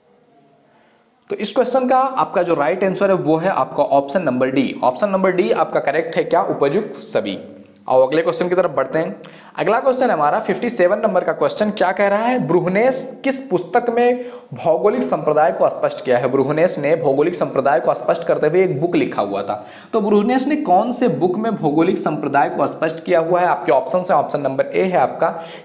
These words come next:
human geography, B ऑप्शन है आपका civilization and climate,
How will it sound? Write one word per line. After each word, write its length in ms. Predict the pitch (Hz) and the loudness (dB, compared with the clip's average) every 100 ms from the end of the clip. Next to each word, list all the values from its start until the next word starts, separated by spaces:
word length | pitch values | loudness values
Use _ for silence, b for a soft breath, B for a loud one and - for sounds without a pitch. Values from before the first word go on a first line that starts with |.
| - | -2
human 320 | 160 185 208 | 2 2 2
geography, 560 | 151 139 127 135 135 196 240 - - - | 2 2 2 2 0 -6 -6 -14 -20 -12
B 200 | 127 196 | -2 2
ऑप्शन 340 | 208 180 202 | 2 2 0
है 60 | 190 | 0
आपका 260 | 156 - 190 | 0 -2 -6
civilization 840 | - 156 151 143 151 156 143 139 - | -6 -2 0 0 0 0 -2 -4 -4
and 280 | 135 123 - | -4 -4 -4
climate, 520 | 131 123 151 175 185 | -2 0 0 0 -2